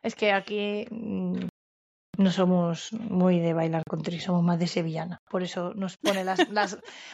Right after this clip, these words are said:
Speaker 1: las manos, unas
Speaker 2: Cojo la manzana,
Speaker 1: castañuelas.
Speaker 2: me la como y la tiro. <laughs>
Speaker 1: Claro, nos, nos la ha hecho más fáciles para su público, su público español.
Speaker 2: Pero bueno, oye, eh, nada, que ha sido un placer tenerle.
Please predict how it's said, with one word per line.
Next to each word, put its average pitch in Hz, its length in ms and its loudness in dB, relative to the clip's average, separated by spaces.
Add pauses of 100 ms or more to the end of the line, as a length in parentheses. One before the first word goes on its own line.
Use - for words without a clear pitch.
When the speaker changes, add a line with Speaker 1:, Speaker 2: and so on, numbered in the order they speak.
(140)
Speaker 1:
las 220 200 2
manos, 262 440 4
unas 247 200 6
Speaker 2:
Cojo 190 140 4
la 190 40 2
manzana, 220 360 2
Speaker 1:
castañuelas. 311 320 4
Speaker 2:
me 196 80 0
la 190 140 0
como 247 340 2
y 233 40 -2
la 175 140 -4
tiro. 226 220 2 (160)
<laughs> 302 340 0
Speaker 1:
Claro, 170 240 2
nos, 175 240 -8
nos 202 220 2
la 214 160 6
ha 233 40 4
hecho 233 220 -4
más 208 200 2
fáciles 220 480 0
para 175 220 -2
su 185 160 -8
público, 175 720 0
su - 120 -8
público 202 380 0
español. - 400 -4 (1700)
Speaker 2:
Pero 175 160 -2
bueno, 156 240 0
oye, 143 200 -4 (340)
eh, 170 440 0
nada, 143 300 -6 (240)
que 135 360 -6
ha 131 60 -10
sido 135 200 -4
un 143 60 0
placer 135 320 -2
tenerle. 120 460 -2